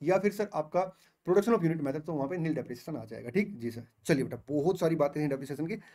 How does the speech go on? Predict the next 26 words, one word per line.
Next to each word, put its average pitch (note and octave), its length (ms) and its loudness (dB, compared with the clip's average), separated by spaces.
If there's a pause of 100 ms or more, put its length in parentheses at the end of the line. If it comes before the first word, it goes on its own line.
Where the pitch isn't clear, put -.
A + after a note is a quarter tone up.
(220)
मैंने C#3+ 240 4
आपको C#3 260 -6
एक्सप्लेन B2 340 -4
कर A2+ 120 -10
दी। A#2 120 -8
ठीक, G3+ 220 0 (1300)
entity G#3 420 8 (100)
A A3+ 180 10
has F3 200 12
a A3+ 120 6
policy F#3 340 8
of E3 80 4
not F3 160 8
providing E3 320 6
for F3 80 2
depreciation D3+ 380 0
on D#3 160 2
P C3+ 160 0
P F3 100 -2
capitalized D3 460 -2
in C#3+ 100 2
the B2+ 60 2
year। E3+ 180 -2
एक F#3 140 2
बात D3 180 2
और G3 140 -8